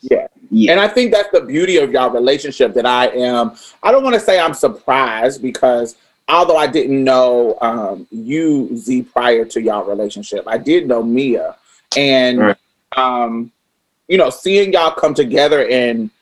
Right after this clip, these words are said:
Speaker 1: and how y'all, you know, I've, shit, I've been here the whole time in y'all relationship. You see what I'm saying? And seeing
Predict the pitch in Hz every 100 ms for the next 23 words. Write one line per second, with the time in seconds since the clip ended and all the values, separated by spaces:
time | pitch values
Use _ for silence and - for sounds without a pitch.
0 | _ _ _ 160 185 175 160 156 156 147
1 | 143 139 131 131 123 - 208 165 151 151
2 | - - 151 175 147 _ _ _ - -
3 | 226 139 143 151 180 175 156 135 143 135
4 | - 170 151 120 135 123 123 120 110 110
5 | 151 143 - 151 117 - 143 165 147 139
6 | 143 135 127 123 - 160 156 147